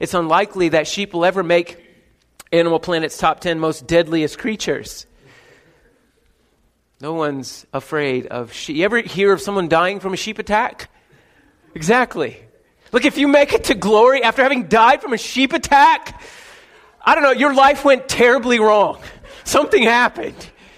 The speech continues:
It just doesn't, doesn't take place. Sheep are defenseless herd animals made of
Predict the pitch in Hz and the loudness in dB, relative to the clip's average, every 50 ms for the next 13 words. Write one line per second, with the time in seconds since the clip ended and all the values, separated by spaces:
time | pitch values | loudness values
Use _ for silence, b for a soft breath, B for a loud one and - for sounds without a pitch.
0 | b b b b b b b 196 208 220 247 208 185 185 220 226 208 175 196 175 | b b b b b b b -4 -2 -2 -2 -2 0 0 0 0 0 0 -2 -4
1 | - - - _ _ _ _ _ _ _ - 131 208 220 190 196 196 185 - 190 | -4 -6 -12 _ _ _ _ _ _ _ -4 -2 0 0 0 0 -4 -4 -4 -6
2 | 185 - - - - - 170 151 127 113 190 175 - - - - - - - - | -8 -8 -8 -12 -10 -4 -2 -2 -2 -4 -6 -14 -16 -18 -18 -18 -18 -20 -20 -20
3 | _ _ _ _ _ _ _ _ _ _ _ - - _ - - - 208 196 196 | _ _ _ _ _ _ _ _ _ _ _ -20 -20 _ -16 -12 -10 -10 -6 -2
4 | 165 151 127 135 - - 208 214 214 208 - - 220 214 208 202 - - - - | -2 -2 -2 -4 -6 -2 -2 -2 0 -2 -2 -2 0 0 0 0 -4 -10 -16 -18
5 | - b b b b b b b b - - 202 202 196 180 170 156 143 139 127 | -20 b b b b b b b b -8 -2 0 2 2 2 0 -2 -2 -4 -4
6 | 120 120 120 - - - - - - _ _ _ _ _ _ _ _ _ _ _ | -6 -10 -12 -14 -16 -18 -20 -20 -20 _ _ _ _ _ _ _ _ _ _ _
7 | _ _ _ _ _ _ _ _ - 156 170 170 165 143 120 - - - | _ _ _ _ _ _ _ _ -4 -2 0 0 0 -2 -6 -10 -18 -20